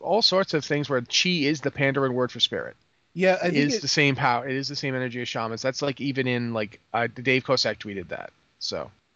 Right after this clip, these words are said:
Speaker 2: Yeah, I, I don't think it's, it's, I think it's equivalent, but I think we're looking at it is chi is the manipulation of inner spirit, right? And us as player characters, we have an abundance of spirit. We know this. Uh, we know this 'cause we can,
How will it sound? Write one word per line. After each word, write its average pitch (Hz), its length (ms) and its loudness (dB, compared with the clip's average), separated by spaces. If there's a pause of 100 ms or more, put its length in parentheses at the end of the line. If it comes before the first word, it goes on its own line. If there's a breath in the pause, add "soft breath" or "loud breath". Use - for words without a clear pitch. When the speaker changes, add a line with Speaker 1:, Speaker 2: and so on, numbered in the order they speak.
(100)
Speaker 2:
Yeah, 160 200 0
I, 165 240 0
I - 40 6
don't 220 180 2
think 233 160 -2
it's, - 200 -4
it's, - 640 -2
I 131 80 -2
think 202 160 -2
it's 190 140 -2
equivalent, 147 500 -2
but 127 100 2
I 117 60 8
think 147 260 0
we're 123 280 -4
looking 123 320 2
at 113 160 4
it 104 200 2
is 107 480 2
chi - 260 -6
is 165 360 6
the 113 560 4 (100)
manipulation 117 600 4
of 95 120 0 (120)
inner 110 360 6
spirit, - 600 -2
right? 101 280 6 (440 loud breath)
And 110 360 6
us 151 220 6
as 135 140 2
player 131 320 2
characters, 98 640 0
we 113 360 0
have 123 300 4
an 104 80 4
abundance 110 460 4
of 92 140 -2
spirit. 85 320 -2
We 90 160 0
know 110 200 8
this. - 400 0 (360 soft breath)
Uh, 87 240 4
we 98 140 2
know 95 120 6
this 95 140 4
'cause 95 320 2
we 92 160 0
can, 87 420 2